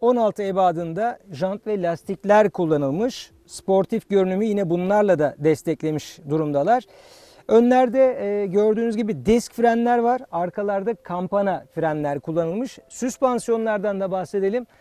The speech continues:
Önlerde bağımsız MacPherson tipi süspansiyonlar varken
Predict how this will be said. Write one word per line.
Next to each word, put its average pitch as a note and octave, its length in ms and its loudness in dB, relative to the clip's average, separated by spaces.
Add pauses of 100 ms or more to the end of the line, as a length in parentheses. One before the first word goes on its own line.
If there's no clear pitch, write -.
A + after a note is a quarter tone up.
(280)
Önlerde A#3 520 0
bağımsız A3 340 -4
MacPherson G#3+ 680 -2
tipi C#3+ 240 -10
süspansiyonlar F3 800 -6
varken G#3+ 520 -4